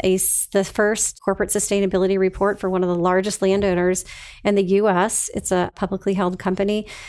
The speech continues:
but a person who led the parent company that owned the firm where I was working questioned my ability to do the job. And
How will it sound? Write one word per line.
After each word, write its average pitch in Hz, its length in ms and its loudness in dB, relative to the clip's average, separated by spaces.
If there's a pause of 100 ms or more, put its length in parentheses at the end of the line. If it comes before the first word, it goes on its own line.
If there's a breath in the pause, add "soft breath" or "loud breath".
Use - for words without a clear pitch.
(140 loud breath)
but 208 100 2
a - 20 0
person 202 640 2
who 208 220 0
led 196 300 0
the 190 60 -2
parent - 400 -2
company 180 640 0 (220)
that - 160 -2
owned 185 180 2
the 190 60 0
firm 196 260 2
where 175 120 0
I 175 40 0
was 180 200 -2
working 185 520 -2 (500 loud breath)
questioned 320 380 2
my 294 140 4
ability 262 500 4
to - 160 -6
do 240 180 -2
the 233 60 -4
job. 196 460 -2 (580)
And 220 720 0